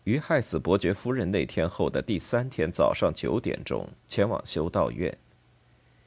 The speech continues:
已经去世的伯爵夫人的遗体安魂仪式将在那里举行。尽管他并没有为这件事感到后悔，但是他的良心仍然受到了谴责。他极力去压制，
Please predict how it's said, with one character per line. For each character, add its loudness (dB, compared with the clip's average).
已 2
经 -2
去 0
世 -2
的 2
伯 2
爵 2
夫 -4
人 0
的 0
遗 0
体 -2
安 0
魂 -2
仪 -4
式 -4
将 0
在 -2
那 -4
里 -6
举 -6
行。 -10
尽 0
管 2
他 -2
并 0
没 0
有 0
为 4
这 0
件 0
事 -2
感 2
到 0
后 -4
悔， -10
但 2
是 -6
他 0
的 4
良 6
心 0
仍 2
然 4
受 0
到 2
了 -2
谴 -2
责。 -6
他 -4
极 -2
力 -2
去 0
压 0
制， -6